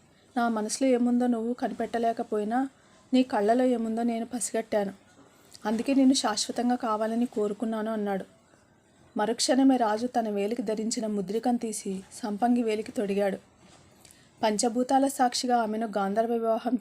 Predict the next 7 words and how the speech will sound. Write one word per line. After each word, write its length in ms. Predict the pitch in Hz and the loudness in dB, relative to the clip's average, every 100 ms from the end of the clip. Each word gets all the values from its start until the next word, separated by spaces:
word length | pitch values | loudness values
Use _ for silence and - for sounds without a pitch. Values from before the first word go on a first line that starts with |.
| 226 | -2
చేసుకున్నాడు. 520 | 208 - 220 202 196 - _ _ _ _ _ _ _ | -6 -6 -4 -4 -6 -12 _ _ _ _ _ _ _
ఆ 100 | 240 | 2
రేయి 280 | 240 220 208 | 4 4 4
మొత్తం 420 | 254 247 - 254 | 4 4 2 0
వారిరువురి 540 | 233 208 208 208 226 233 | 2 0 0 0 0 -2
ప్రేమానుభూతులతో 1000 | - 208 208 220 226 214 208 214 208 220 | -2 -4 -2 -4 -2 -4 -4 -4 -4 -4
నిండిపోయింది. 640 | 196 196 196 202 196 190 | -2 -2 -2 -2 -2 -4